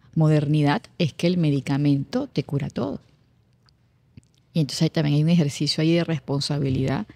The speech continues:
con las estrategias pedagógicas y lo que se ha impartido. El nivel de conciencia de los profesionales con esto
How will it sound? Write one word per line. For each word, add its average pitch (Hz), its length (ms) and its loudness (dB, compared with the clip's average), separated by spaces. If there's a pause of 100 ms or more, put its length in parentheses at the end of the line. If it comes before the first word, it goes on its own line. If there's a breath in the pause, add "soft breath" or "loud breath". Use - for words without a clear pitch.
(200 loud breath)
con 160 140 -2
las 143 100 0
estrategias 143 460 -2
pedagógicas 151 600 -2
y - 20 -2
lo 147 120 -2
que 143 100 -6
se - 120 -6
ha - 20 -2
impartido. 165 580 -6 (400 loud breath)
El 175 140 2
nivel 165 240 2
de 185 120 2
conciencia 214 600 2
de 160 80 -2
los 147 120 -2
profesionales 151 720 -2
con 202 180 -2
esto 196 380 -4